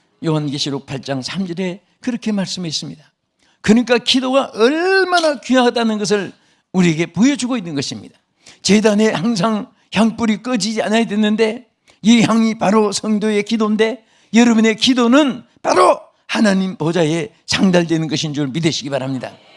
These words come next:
우리는 신앙생활에 기도가 통신이에요.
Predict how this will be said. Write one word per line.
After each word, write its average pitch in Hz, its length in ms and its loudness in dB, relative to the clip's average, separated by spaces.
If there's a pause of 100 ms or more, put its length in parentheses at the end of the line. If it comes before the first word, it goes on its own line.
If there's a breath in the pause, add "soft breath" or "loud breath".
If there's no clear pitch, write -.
(340 soft breath)
우리는 254 560 2 (320)
신앙생활에 151 1000 -2 (280)
기도가 240 540 -2
통신이에요. 143 840 -6